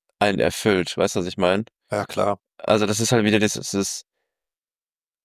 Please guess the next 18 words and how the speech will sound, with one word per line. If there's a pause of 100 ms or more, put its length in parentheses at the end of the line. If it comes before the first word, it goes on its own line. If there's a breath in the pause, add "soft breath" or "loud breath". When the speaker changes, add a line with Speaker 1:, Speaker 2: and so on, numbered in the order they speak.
(540)
Speaker 1:
auch
wenn
andere
sagen,
okay,
das,
also
wie, (180 loud breath)
wir
persönlich,
jetzt
gerade
in
diesem (100)
Persönlichkeits-,
in
dieser
Persönlichkeitsbubble,